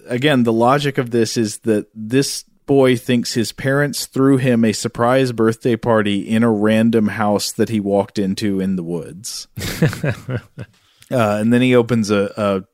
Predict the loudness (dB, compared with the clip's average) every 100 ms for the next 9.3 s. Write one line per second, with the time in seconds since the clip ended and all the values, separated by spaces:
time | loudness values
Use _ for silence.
0 | _ -4 0 0 0 -4 -2 -2 -2 -4
1 | -4 -8 -4 -2 -2 -2 -2 0 -2 -2
2 | 0 -2 -2 -4 -4 -4 -4 -6 -10 -8
3 | -2 -2 -2 -6 -10 -12 -20 _ -8 -6
4 | -4 -4 -6 -8 -6 -4 -4 -4 -6 0
5 | 2 2 -2 -4 -4 -2 -4 -6 -8 -8
6 | -4 -4 -2 -2 -2 -2 -4 -2 2 2
7 | 4 4 4 4 2 2 0 -4 -2 -4
8 | -4 -6 -8 -10 -12 -10 -8 -8 -10 -16
9 | -16 -16